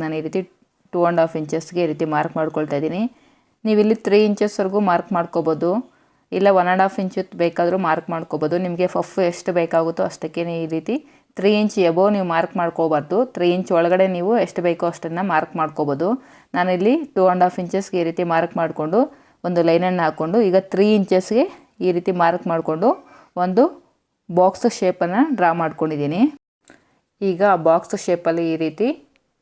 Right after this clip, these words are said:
ನೋಡಿ ಡ್ರಾ ಮಾಡ್ಕೋತಾ ಇದ್ದೀನಿ. ನೋಡಿ, ಎರಡು ಲೈನ್ಸ್‌ನ ನಾನು ಈ ರೀತಿ ಡ್ರಾ ಮಾಡ್ಕೊತಾ ಇದ್ದೀನಿ. ಒಂದು ಬಂದು ಫ್ರಂಟ್ ಆರ್ಮ್‌ಹೋಲ್ ಶೇಪ್‌ಗೋಸ್ಕರ, ಇನ್ನೊಂದು ಬಂದು ನಾರ್ಮಲ್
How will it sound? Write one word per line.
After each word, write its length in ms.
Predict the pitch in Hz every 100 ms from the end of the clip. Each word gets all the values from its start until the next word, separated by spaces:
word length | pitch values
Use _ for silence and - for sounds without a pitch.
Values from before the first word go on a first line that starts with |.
| 165
ನೋಡಿ 180 | 160 240 - _ _ _ _ _ _ _ _ _ _ _ _ _ _ _ _ _ _
ಡ್ರಾ 160 | 170 165 170
ಮಾಡ್ಕೋತಾ 460 | 165 151 156 151 139
ಇದ್ದೀನಿ. 280 | 143 147 180 233 _ _ _ _ _ _ _ _ _ _ 180
ನೋಡಿ, 160 | 165 165 160
ಎರಡು 180 | 160 170 175
ಲೈನ್ಸ್‌ನ 340 | 160 156 147 160
ನಾನು 120 | 151 147
ಈ 40 | 143
ರೀತಿ 160 | 147 190 170
ಡ್ರಾ 120 | 151 151
ಮಾಡ್ಕೊತಾ 400 | 147 147 139 135
ಇದ್ದೀನಿ. 220 | 135 135 185 262 _ _ - 165
ಒಂದು 180 | 170 165
ಬಂದು 240 | 160 165 214 285 _ _ _ _
ಫ್ರಂಟ್ 340 | - 170 190 190 - 160
ಆರ್ಮ್‌ಹೋಲ್ 320 | 160 165 165
ಶೇಪ್‌ಗೋಸ್ಕರ, 600 | 165 156 - 147 - 151 175 185
ಇನ್ನೊಂದು 280 | 165 165 156
ಬಂದು 180 | 156 165 202 156
ನಾರ್ಮಲ್ 340 | 156 156